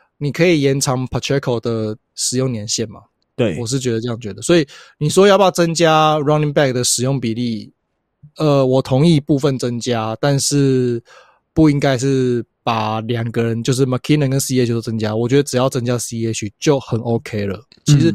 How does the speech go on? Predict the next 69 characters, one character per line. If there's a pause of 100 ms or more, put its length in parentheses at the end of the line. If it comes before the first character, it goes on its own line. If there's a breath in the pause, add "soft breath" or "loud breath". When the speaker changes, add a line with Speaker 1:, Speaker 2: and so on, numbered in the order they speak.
Speaker 2:
嗯，
OK。
Speaker 1:
因
为
他
们
两
个
都
还
年
轻
啊，
两
个
都
还
进
联
盟
大
概
两
年，
Speaker 2:
对。 (260)
Speaker 1:
我
觉
得
两
年 (540 loud breath)
稍
微
超
一
点
点
是
还
OK
啊。 (240)
Speaker 2:
嗯。 (800)
Speaker 1:
对
啊，
而
且， (580 loud breath)
Speaker 2:
在
第
一
笔，
Speaker 1:
而
且
因
应
Speaker 2:
第
一
笔
合
约
的
时
候
可
以
超
一
点，
这
样
子。